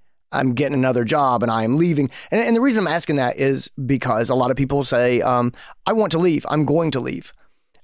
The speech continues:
I want to get another job, but I'm worried about, you know, the fact that I can't leave for ninety days. And I'm worried if I do give them the ninety days that they're going to fire me immediately. And now I've got three months, you know, and I haven't prepared another job."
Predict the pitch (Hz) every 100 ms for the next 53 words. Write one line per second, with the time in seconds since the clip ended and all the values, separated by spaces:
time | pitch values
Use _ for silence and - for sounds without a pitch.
0 | - 135 165 160 - - 143 156 151 139
1 | 147 143 131 123 196 160 110 120 151 -
2 | - _ _ 139 127 156 147 139 143 170
3 | 160 139 123 127 123 113 - - - 135
4 | 131 127 127 131 135 120 117 127 120 139
5 | 139 127 127 127 127 120 135 135 123 131
6 | 131 127 131 160 147 131 120 120 120 254
7 | 285 185 135 139 131 127 123 123 113 117
8 | 127 143 123 165 165 151 131 - 175 208
9 | 190 143 123 120 196 269 160 110 123 139
10 | 139 151 170 165 139 127 - 151 147 160
11 | 233 170 123 - - - - 143 165 180
12 | 151 180 208 147 131 117 117 107 104 95
13 | 104